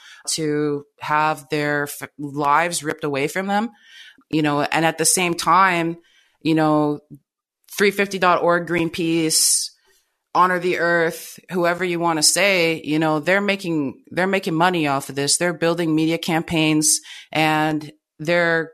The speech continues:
they're part of a larger capitalist system that will benefit. And so for me, I feel like we need to stop setting people up to just be, like, kidnapped, basically.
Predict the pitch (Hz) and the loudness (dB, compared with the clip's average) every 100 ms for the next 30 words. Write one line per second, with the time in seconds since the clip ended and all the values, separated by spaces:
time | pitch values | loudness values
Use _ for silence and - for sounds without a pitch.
0 | - 151 180 185 185 175 170 - 151 156 | -10 -2 0 0 2 2 2 0 0 0
1 | 151 151 - 151 151 143 151 147 156 131 | 0 -4 -4 -2 0 0 -2 -4 -4 -4
2 | 151 143 135 - 143 143 143 135 120 135 | -4 -4 -2 0 0 -2 -2 -2 -2 -2
3 | 139 135 131 - - - _ - 156 196 | 0 0 -2 -8 -20 -20 _ -2 0 0
4 | 202 123 120 - _ - _ - 151 - | -4 -8 -8 -12 _ -20 _ -2 0 2
5 | 170 160 156 151 151 _ _ _ _ _ | 2 2 0 -2 -8 _ _ _ _ _
6 | _ _ _ _ - - 175 190 226 208 | _ _ _ _ -14 -4 0 2 2 2
7 | 185 190 170 170 160 131 - 147 139 139 | 0 -2 0 2 0 -2 -4 -2 -2 -6
8 | - - _ _ _ - 160 202 240 190 | -12 -20 _ _ _ -6 0 0 2 0
9 | - - 180 175 - 160 170 170 180 160 | 0 2 4 2 0 -2 -4 -6 -6 -2
10 | 139 147 - 143 143 - 147 147 143 135 | -2 -2 -4 -6 -4 -4 -2 -2 -2 -4
11 | 131 - - 135 131 127 _ _ _ _ | -6 -8 -4 -2 -2 -6 _ _ _ _
12 | _ _ _ - 175 147 131 127 - - | _ _ _ -4 -2 0 -2 -2 -8 -6
13 | 135 135 131 135 135 135 | -2 -2 -4 -6 -4 -6